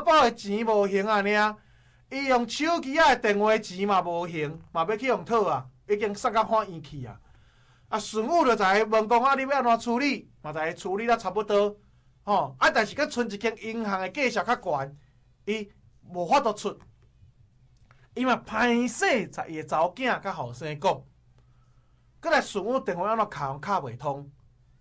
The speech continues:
哦，啊，顺武就真紧张啊，是讲这阿伯要安怎？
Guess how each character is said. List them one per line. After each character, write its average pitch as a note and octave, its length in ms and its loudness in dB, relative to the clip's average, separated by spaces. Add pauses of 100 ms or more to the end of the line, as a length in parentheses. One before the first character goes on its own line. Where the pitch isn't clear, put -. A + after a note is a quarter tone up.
(180)
哦， D3+ 480 -6
啊， C#3 100 -8
顺 E3+ 220 -14
武 A3 100 0
就 F3+ 80 -2
真 D#3 220 -12
紧 D3+ 240 -10
张 D#3+ 220 -10
啊， D#3 260 -6 (240)
是 - 100 -20
讲 D3+ 160 -12
这 G#3 80 -6
阿 F#3 120 -6
伯 F3 160 -8
要 F3 240 -6
安 F#3+ 80 -8
怎？ G#3 80 -2